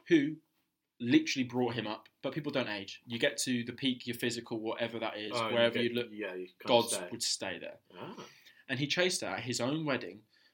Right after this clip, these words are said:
Speaker 1: and she shapeshifted to avoid him into all sorts. Um, a fly,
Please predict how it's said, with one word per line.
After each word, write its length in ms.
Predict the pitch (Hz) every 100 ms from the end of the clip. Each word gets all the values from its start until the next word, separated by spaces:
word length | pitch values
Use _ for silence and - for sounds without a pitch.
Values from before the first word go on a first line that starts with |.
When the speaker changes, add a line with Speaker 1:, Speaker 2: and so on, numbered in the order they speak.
| _
Speaker 1:
and 80 | 117
she 120 | -
shapeshifted 760 | - 143 135 - 127 - - 120
to 120 | -
avoid 340 | 120 131 131 127
him 380 | 123 110 107 110
into 280 | 120 107 120
all 120 | 117
sorts. 580 | 110 - 101 87 - - 113
Um, 260 | 107 104
a 60 | 113
fly, 800 | - - 151 151 147 139 139